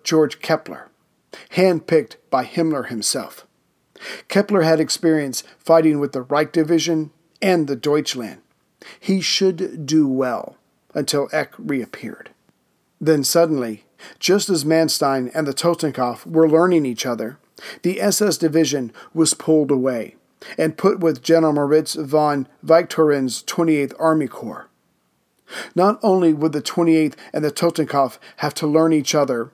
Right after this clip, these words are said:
anew, but the officers on each side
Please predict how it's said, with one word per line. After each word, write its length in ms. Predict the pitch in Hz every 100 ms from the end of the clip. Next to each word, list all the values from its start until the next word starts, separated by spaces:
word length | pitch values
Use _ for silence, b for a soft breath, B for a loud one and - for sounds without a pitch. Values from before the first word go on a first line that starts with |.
| _
anew, 580 | 147 147 156 165 117 110 _ _ B B -
but 140 | 175
the 100 | 170
officers 640 | 165 180 185 - 165 156
on 240 | - 160 151
each 340 | 185 170 -
side 460 | - - 160 143